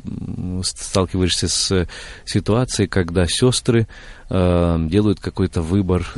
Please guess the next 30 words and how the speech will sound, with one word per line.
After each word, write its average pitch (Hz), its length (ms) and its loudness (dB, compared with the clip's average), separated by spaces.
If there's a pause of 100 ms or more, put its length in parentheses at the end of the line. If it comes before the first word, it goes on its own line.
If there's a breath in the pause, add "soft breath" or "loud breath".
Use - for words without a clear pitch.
(100)
и 90 640 2
выбор 107 400 2
в - 80 -16
пользу 92 680 0
человека, 98 500 0
который, 90 420 -2
может 101 300 0
быть, 85 220 -4
не 92 100 0
совсем 98 560 0 (100)
проявлял 90 320 0
христианские - 680 -2
качества 131 520 0
или 104 220 0
проявлял 95 500 0
их 85 120 -4
только 90 280 -4
до 80 420 0
брака, 101 480 0 (520 loud breath)
но 104 80 0
потом 131 300 2
что-то 120 400 2
изменилось. 90 720 0 (140)
Ну, - 160 -8 (180)
по-разному 87 460 2
можно 85 300 2
об 80 100 -2
этом 85 260 0
говорить, 110 480 2 (400 loud breath)
но 139 640 4